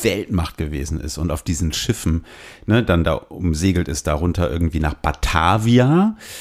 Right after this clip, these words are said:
Ähm, das ist das heutige Jakarta. Und viele dieser Schiffe sind ja nicht zurückgekommen, so, ne, die sind dann teilweise gestrandet. Auf, es gibt ein Schiff, das war die Batavia, sehr interessant, ist gestrandet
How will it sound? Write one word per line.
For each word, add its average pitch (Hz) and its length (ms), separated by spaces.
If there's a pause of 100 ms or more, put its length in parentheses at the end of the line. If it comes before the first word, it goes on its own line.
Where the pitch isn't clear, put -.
(240)
Ähm, 85 600
das 80 180
ist 78 220
das 76 100
heutige 82 300
Jakarta. 71 640 (460)
Und 80 480
viele 98 260
dieser 85 220
Schiffe 92 280
sind 82 200
ja 85 120
nicht 95 240
zurückgekommen, 82 880
so, 78 260
ne, 85 100
die 82 80
sind 80 160
dann 76 100
teilweise 76 400
gestrandet. 87 760 (440)
Auf, 82 260 (120)
es - 160
gibt - 240
ein 95 240
Schiff, - 220
das - 180
war 85 140
die 95 200
Batavia, 98 600
sehr 95 220
interessant, 107 580
ist - 240
gestrandet 87 720